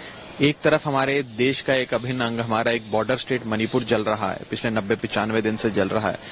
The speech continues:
वहाँ दो समुदायों के बीच बहुत हिंसा हो रही है, एथनिक क्लेंजिंग तक का दर्जा दिया जा रहा है उस हिंसा को। और दूसरी ओर हरियाणा, अ, जो भी, वो, वो भी बीजेपी शासित प्रदेश है, जहाँ सदैव से शांति रही है,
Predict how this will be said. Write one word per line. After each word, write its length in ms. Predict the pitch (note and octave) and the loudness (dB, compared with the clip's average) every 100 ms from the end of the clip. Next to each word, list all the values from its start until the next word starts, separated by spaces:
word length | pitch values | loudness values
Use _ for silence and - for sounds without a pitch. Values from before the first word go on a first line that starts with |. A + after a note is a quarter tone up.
| - - A2+ | -14 -4 0
वहाँ 120 | A2 | 2
दो 140 | B2+ | 2
समुदायों 440 | - A#2+ A2 A2+ A#2 | 0 0 2 0 0
के 120 | A#2+ | 0
बीच 200 | A#2 A2+ | 0 0
बहुत 260 | B2+ D#3 | 0 0
हिंसा 260 | C3 A#2+ B2+ | 0 0 2
हो 140 | B2 | 2
रही 160 | B2 A#2+ | -2 2
है, 80 | C3 | 2
एथनिक 260 | - D#3 | 2 0
क्लेंजिंग 360 | - C3 B2+ C#3+ - | 0 0 0 0 -2
तक 120 | B2 | -2
का 100 | - | 0
दर्जा 300 | A#2+ A#2 A#2 | 0 2 0
दिया 200 | A2 A2+ | 2 2
जा 160 | G#2+ G#2 | 4 2
रहा 100 | A2 | 2
है 40 | |
उस 120 | A2+ G#2+ | 0 -2
हिंसा 240 | A2 G2+ | -2 -2
को। 120 | - - - - - - - | -2 -8 -8 -10 -12 -2 0
और 80 | |
दूसरी 360 | D3+ D#3 E3 F3+ | 4 4 4 4
ओर 160 | F3+ E3 | 4 2
हरियाणा, 480 | A#2+ A2+ A2+ G#2 - - - - - - - - - | 0 0 0 -2 -6 -16 -18 -16 -14 -14 -14 -6 2
अ, 300 | A#2+ A#2+ A2 | 4 4 0
जो 240 | A#2 B2+ | 0 2
भी, 160 | C#3+ C#3+ | 2 2
वो, 200 | B2 A#2+ | 0 4
वो 160 | A#2+ | 4
भी 140 | A#2+ D#3 | 4 4
बीजेपी 320 | D3+ C3+ C#3 | 4 2 2
शासित 360 | C3+ A2+ C#3 - - - - | 0 0 -2 -4 -12 -8 0
प्रदेश 440 | B2 A#2 A#2+ - | 2 4 2 0
है, 240 | C3+ - - - - | -4 -8 -20 -14 0
जहाँ 180 | C3 C3 | 2 2
सदैव 320 | B2 A#2+ C3+ | 2 2 2
से 120 | D#3 | 0
शांति 360 | C#3 A#2+ A#2+ C#3 | -2 -2 0 2
रही 220 | B2 A#2+ | 2 2
है, 160 | B2 | 0